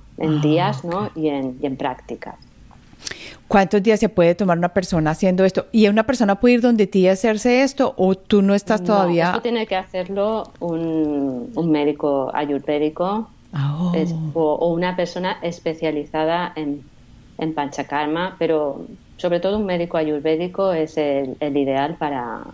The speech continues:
Speaker 1: para poder hacer esta práctica. Es como irte de retiro, ¿no?
Speaker 2: Ajá.
Speaker 1: Pero te vas a hacer un panchakarma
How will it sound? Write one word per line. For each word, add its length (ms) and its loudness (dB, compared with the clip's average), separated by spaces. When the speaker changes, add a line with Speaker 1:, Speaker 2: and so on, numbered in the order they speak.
Speaker 1:
para 200 -2
poder 260 -2
hacer 260 -4
esta 240 -6
práctica. 580 -6
Es 100 -2
como 240 2
irte 320 0
de 120 0
retiro, 580 -2
¿no? 240 2
Speaker 2:
Ajá. 100 -4
Speaker 1:
Pero 220 0
te 80 -2
vas 180 -4
a 40 -4
hacer 180 -4
un 140 -8
panchakarma 800 -6